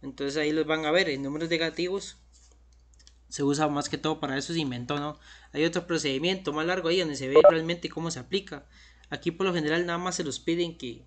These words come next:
que, que, que es el complemento uno, que es el complemento dos, y, y listo, les dan un número y les dicen que apliquen el complemento uno. Entonces el número casi por lo general es, es,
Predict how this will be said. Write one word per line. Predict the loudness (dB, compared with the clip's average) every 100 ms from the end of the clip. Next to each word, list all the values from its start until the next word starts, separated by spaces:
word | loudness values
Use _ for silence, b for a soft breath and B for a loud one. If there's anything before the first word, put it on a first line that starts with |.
| -20 -20 -20 -20 -20 -20 -20 -20 -20
que, | -4 -4 -4 -8
que, | -6 -4 -4 -6 -8 -12 -18 -20 -4
que | 0
es | 0
el | 0
complemento | -2 0 0 0 -2
uno, | -2
que | -4
es |
el | -4
complemento | -6 -6 -6 -4 -2 -2
dos, | -2 -6
y, | -10 -10 -10 -8
y | -2
listo, | 0 0 -2
les | -2
dan | -2 -2
un | 0
número | 0 0 0 -2
y |
les | -6 -8
dicen | -6 -4
que | -6
apliquen | -6 -6 -4
el | -6
complemento | -6 -6 -4 -4 0
uno. | 2 0 -4 -14 b b b b b
Entonces | -2 2 2
el |
número | 2 0 0
casi | 0 -2 -4
por | -4 -2
lo |
general | 0 0 -2 -6 b b b b -6
es, | -2 -2 -4 -14 -14
es, | -8 -8 -6 -8 -8 -10 -14